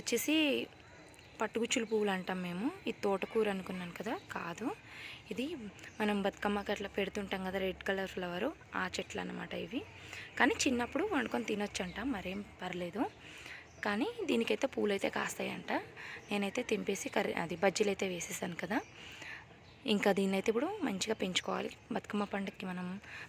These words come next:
బతుకమ్మ పేరిస్తే పనికొస్తదన్నమాట. ఇంకా చూసిరా, దీంట్లో కూడా మస్తు తోటకూర వచ్చిందనమాట. ఇంకా చూడండి, అసలు రానేకొస్తలేదు. ఎంత తీయడానికి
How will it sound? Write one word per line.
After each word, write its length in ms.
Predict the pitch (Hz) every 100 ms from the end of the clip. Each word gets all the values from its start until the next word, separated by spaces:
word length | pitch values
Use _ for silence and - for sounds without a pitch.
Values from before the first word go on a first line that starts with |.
| -
బతుకమ్మ 300 | - 208 208 202
పేరిస్తే 280 | 185 - -
పనికొస్తదన్నమాట. 720 | 190 175 196 - 175 165 170 277 339 -
ఇంకా 140 | - 196
చూసిరా, 360 | 190 190 208 208 262 - - - 214
దీంట్లో 260 | 208 208 196
కూడా 120 | 220 202
మస్తు 440 | 190 - - - -
తోటకూర 360 | 208 196 185 208 202
వచ్చిందనమాట. 560 | - 196 214 202 190 294 - - - - - 220
ఇంకా 140 | 196 190
చూడండి, 380 | 196 208 233 330 277
అసలు 200 | - 190 175 170
రానేకొస్తలేదు. 720 | 165 202 220 220 - 185 175 175
ఎంత 400 | 175 185 180 - 226 180 - - - - - - - - -
తీయడానికి 400 | 202 208 202